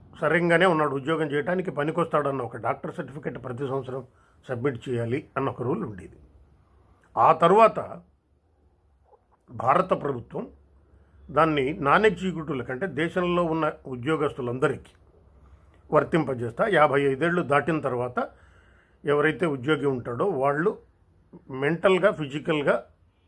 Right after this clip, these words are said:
ఫిట్గానే ఉన్నాడు అని ఒక డాక్టర్ సర్టిఫికెట్ సబ్మిట్ చేయాలి అని రూల్ పెట్టారు. ఇప్పటికీ రైల్వేలలో రైల్వే డాక్టర్లు, రైల్వే డిస్పెన్సరీలు ఉంటాయి.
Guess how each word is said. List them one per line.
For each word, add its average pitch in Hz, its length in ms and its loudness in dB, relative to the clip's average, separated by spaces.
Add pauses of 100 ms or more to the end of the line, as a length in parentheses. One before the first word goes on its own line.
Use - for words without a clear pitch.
(320)
ఫిట్గానే 180 380 2
ఉన్నాడు 143 360 0
అని 220 100 -4
ఒక 156 100 -6
డాక్టర్ 135 340 -2
సర్టిఫికెట్ 131 400 -12
సబ్మిట్ 113 400 -14
చేయాలి 107 320 -14 (760)
అని 175 160 -4
రూల్ 151 300 0
పెట్టారు. - 340 -16 (1300)
ఇప్పటికీ 175 840 0 (960)
రైల్వేలలో 160 920 4
రైల్వే 156 340 0
డాక్టర్లు, 143 440 -2
రైల్వే 143 300 -2
డిస్పెన్సరీలు 123 720 -8
ఉంటాయి. 135 380 -8